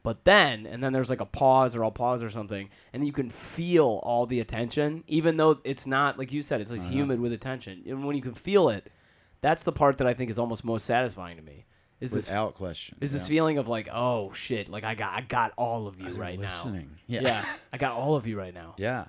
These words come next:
Speaker 2: and it's that, like, and it's, it's re-, the release, build and release. I, you know, and two, it's like, I have no idea. I think that's what's crazy is, like, most people just go into comedy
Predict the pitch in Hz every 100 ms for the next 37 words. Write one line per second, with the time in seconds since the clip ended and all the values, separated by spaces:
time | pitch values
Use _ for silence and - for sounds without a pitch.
0 | - - 110 113 104 - 117 104 - 98
1 | 92 - 110 110 - - 110 - 104 101
2 | 95 - 101 110 92 98 95 101 107 -
3 | 92 98 107 107 92 95 107 - 147 185
4 | 190 156 156 175 185 196 143 139 - 156
5 | 147 127 127 113 123 113 107 - _ _
6 | _ _ _ 127 147 143 139 123 - 107
7 | 104 113 131 107 107 110 95 113 131 -
8 | 123 113 110 98 - 98 98 90 87 95
9 | 95 92 87 82 80